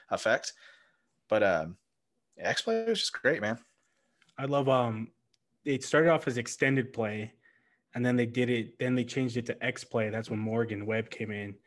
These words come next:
Speaker 1: Nice.
Speaker 2: Uh, but, uh, yeah, when that, to watch that show, I mean, Adam Sessler and Morgan Webb.
Speaker 1: Yep.
Speaker 2: I mean, I remember always wanna watch that. And then Olivia Munn. Oh my
Speaker 1: Oh.
Speaker 2: goodness.
Speaker 1: Yep.
Speaker 2: Olivia Munn, you are a beautiful woman.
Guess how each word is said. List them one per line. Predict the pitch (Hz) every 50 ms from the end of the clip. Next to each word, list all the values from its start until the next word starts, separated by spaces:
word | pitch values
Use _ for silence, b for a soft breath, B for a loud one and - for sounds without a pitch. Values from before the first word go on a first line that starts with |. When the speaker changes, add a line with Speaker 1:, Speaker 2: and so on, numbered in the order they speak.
| b b b b b
Speaker 1:
Nice. | - 85 80 - - 117
Speaker 2:
Uh, | 110 110 113 120 - - - - _ _
but, | 127 120 117
uh, | 110 92 - 60 113 113 -
yeah, | 120 123 123 123
when | 117 110 110 107 104 95 101 - _ _
that, | - 127 123 123 107 101 120 -
to | - -
watch | 131 131 139 143 - -
that | 143 127
show, | 120 - - 143 135
I | 127
mean, | 120 120 113 113 - -
Adam | 117 120 139 143 127 113 101
Sessler | 104 - - - 143 151 - - 127 110 101 98
and | 90 90 -
Morgan | - 127 156 170 143 117 107 104 104 101 120 127 131 131
Webb. | 123 143 202 220 160 117 104 110 110 - - B B B B B B 85
Speaker 1:
Yep. | 85 87 101 117 - - -
Speaker 2:
I | 120
mean, | 117 123 113 110 110 - - -
I | - 131
remember | 131 127 127 131 135 135 131
always | 117 120 123 123 123
wanna | 120 120 113 113
watch | 107 110 110 117 113 - -
that. | 120 113 113
And | 110 113
then | 117 117
Olivia | 113 110 113 120 120 127 120 104
Munn. | 107 113 110 113 120 127 127 - -
Oh | 147 139 120
my | 110 104 110 117
Speaker 1:
Oh. | 135 147 156 165 156 127
Speaker 2:
goodness. | 104 101 95 - - - - - B B B B B B B B -
Speaker 1:
Yep. | 98 101 113 - -
Speaker 2:
Olivia | 131 147 156 156 156 143
Munn, | 127 123 123 123 123 123 120 117 120 120
you | 123 127 127
are | 127 120 117
a | 113
beautiful | 107 107 117 117 107 - - 117 107
woman. | 107 104 101 104 101 98